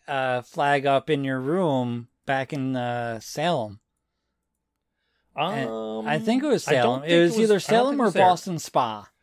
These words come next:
Speaker 2: Yeah, B Spa. B Spa was more than likely it, 'cause I didn't get Rogue Galaxy until I was in B Spa.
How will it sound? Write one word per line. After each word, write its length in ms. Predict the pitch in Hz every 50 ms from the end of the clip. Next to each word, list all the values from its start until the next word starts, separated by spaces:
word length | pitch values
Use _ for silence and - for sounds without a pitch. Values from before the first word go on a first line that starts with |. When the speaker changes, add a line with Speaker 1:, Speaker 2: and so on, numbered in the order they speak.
| _ _ _
Speaker 2:
Yeah, 240 | - 143 135 117 107 104
B 240 | 104 - 208 262 247
Spa. 540 | - - - 208 180 156 135 123 120 117 - _
B 120 | - 185 202
Spa 260 | 190 - - 190 165
was 140 | 143 127 123
more 140 | 143 139
than 60 | 135 127
likely 280 | 123 123 - - 127
it, 120 | 117 104 -
'cause 100 | - 110
I 80 | 127 143
didn't 220 | 160 185 180 170
get 180 | 135 151 156 160
Rogue 240 | 135 123 120 117
Galaxy 400 | 110 113 107 104 107 101 - -
until 220 | 113 104 110 123 110
I 60 | 104
was 120 | 98 98
in 100 | - 101
B 160 | 98 - 107 101
Spa. 360 | - - - - - -